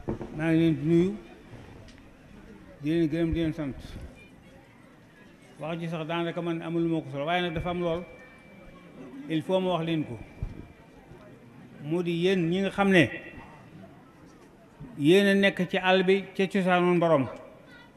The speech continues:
Yéen dañuy war a sant. Dañ leen di sant di dàggi waa dëkk bi. Ndax wax naan ki fi keroog, nee leen keroog ñoom bi ñu agsee, mboolem li ñu waroon natt,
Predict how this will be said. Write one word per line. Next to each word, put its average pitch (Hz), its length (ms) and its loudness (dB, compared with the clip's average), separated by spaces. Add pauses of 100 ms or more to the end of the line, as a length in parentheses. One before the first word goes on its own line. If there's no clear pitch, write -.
(1800)
Yéen 214 360 8 (1160)
dañuy 185 220 6
war 180 140 4
a - 20 -2
sant. 143 220 -2 (1600)
Dañ 175 140 2
leen 208 140 2
di 185 60 0
sant 214 240 0 (400)
di 151 140 -2
dàggi 190 240 6
waa 190 140 6
dëkk 170 240 2
bi. 127 140 4 (1120)
Ndax 175 160 0
wax 190 140 2
naan 190 180 4
ki 202 100 0
fi 202 140 6
keroog, 196 220 6
nee 196 180 6
leen 208 100 2
keroog 208 240 4
ñoom 208 260 4
bi 208 120 4
ñu 233 100 0
agsee, 214 480 4 (1400)
mboolem 226 380 8
li 220 100 4
ñu 214 60 2
waroon 208 340 4
natt, 202 180 2